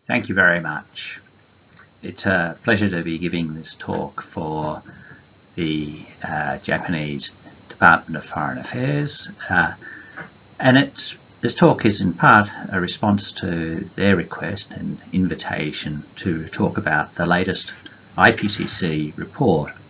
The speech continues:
the Special Report on Oceans and Cryosphere in a Changing Climate. This report is a, uh, collaboration between the World Meteorological,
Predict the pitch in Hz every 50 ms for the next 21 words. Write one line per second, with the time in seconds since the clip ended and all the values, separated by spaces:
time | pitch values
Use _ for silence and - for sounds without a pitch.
0 | - _ - - - - - - - - - - - - - 104 98 - - -
1 | - - 151 123 104 101 - - 95 87 87 85 - - 78 78 82 92 95 -
2 | - 104 98 92 90 - - - - 87 87 85 - - 87 87 85 87 82 -
3 | - - 80 76 78 78 - - 82 82 80 78 - - - 92 85 82 71 -
4 | - 76 78 - - - 87 80 73 67 - - - - - - - - - -
5 | - - - - - - - - - - - 113 110 - - 101 - - 113 107
6 | 107 117 131 135 - - - 87 87 85 85 80 76 - - - - - 82 80
7 | 78 78 73 71 - - - - - - - - - - - - - - - -
8 | - 80 73 71 - - - 95 92 90 71 78 80 85 98 110 104 - 127 131
9 | 131 117 98 - - 107 92 85 80 76 73 76 82 87 90 95 90 87 - 90
10 | 90 87 85 80 78 87 98 104 101 101 - - - - - 95 -